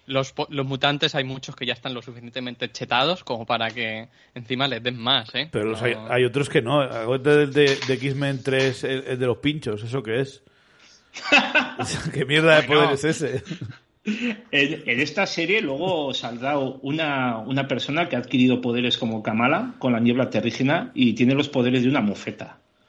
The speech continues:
Speaker 3: O sea, es fea, con cola y, y saca olor. O sea,
Speaker 1: Sí, ¿eh?
Speaker 2: Sí, sí.
Speaker 3: por eso te digo que, que sí, que, que no a, no a todo el mundo le caen los poderes bonitos.
Speaker 2: Eso
Speaker 1: Piensa que el,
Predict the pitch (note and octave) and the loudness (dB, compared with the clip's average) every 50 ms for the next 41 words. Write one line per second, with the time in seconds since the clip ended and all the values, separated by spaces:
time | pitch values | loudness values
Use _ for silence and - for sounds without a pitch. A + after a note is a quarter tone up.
0 | _ _ _ _ - - A2 G#2 G2+ G2 - F#2 B2+ - - - - C#3 C#3+ D#3 | _ _ _ _ -12 -8 -6 -4 -4 -4 -2 -2 -2 -2 -4 -2 0 2 4 4
1 | E3+ F3+ F3+ - C3 A#2 G#2+ A2+ C3+ C3 C3+ C#3+ D#3 E3+ F3+ E3 B2+ A2+ A2 G#2+ | 4 2 2 0 -2 -2 -2 -2 -2 -2 0 0 0 0 0 0 0 0 -2 -2
2 | G#2 G#2 - - B2 A2 G#2 - C#3+ C#3 C#3 - B2 A2+ G#2+ A2 A2 G#2+ - - | -4 -6 -4 -4 -4 -4 -2 -4 -6 -6 -2 0 2 2 4 4 2 2 0 -4
3 | - _ _ _ _ _ _ _ _ - - A2 G#2+ A#2 A2+ A2 A#2 A#2+ A2 - | -12 _ _ _ _ _ _ _ _ -10 -6 -6 -4 -4 -6 -8 -8 -10 -10 -12
4 | - - A#2+ G#2 F#2 G2+ A2 - - _ - A#2+ A#2 - - C3 B2 C3 B2+ C3 | -12 -12 -12 -12 -12 -14 -18 -20 -10 _ 0 2 4 4 2 2 2 2 4 4
5 | C#3 D#3+ D3+ - - A#2 A2 A2 A2 A2 G#2+ - A#2+ A#2+ C#3 C3+ C3 - - - | 4 4 2 2 -2 -6 -6 -6 -8 -8 -10 -10 -14 -16 -16 -18 -18 -12 -10 -8
6 | A2+ - - C3 A2+ - A#2 A2 A2+ A2 A2 A2 A2 G#2+ - C3 A#2 B2+ C3+ C#3 | -4 -2 0 0 0 -2 -4 -4 -2 -2 -4 -6 -8 -4 -2 2 2 4 4 4
7 | C#3 C#3 C3+ C3 B2+ B2 B2 - - C#3 C3+ C3+ C3+ C3+ C#3 C3+ C3 C3+ C3+ C3+ | 2 2 2 2 2 2 0 0 -2 0 0 2 2 2 2 2 4 4 4 4
8 | B2 A#2 A#2 A#2 C3 A#2+ A#2+ A#2+ B2 - A#2+ A2+ A#2 A2 G#2 A2 G#2+ G#2 G2+ F#2+ | 4 2 2 0 0 0 0 0 0 -2 0 0 2 0 0 -2 -2 -2 -2 -4
9 | - - - - - - _ _ - C#3 D3 D3 D#3 D3+ C#3 F#3 F#3 F3+ - F3 | -6 -8 -12 -14 -18 -20 _ _ -2 2 4 4 4 4 4 2 0 2 2 2
10 | D3+ C#3+ C#3 C#3 C3+ C3 C3 C3+ C3+ C3+ | 2 4 4 2 2 0 0 -4 -4 -8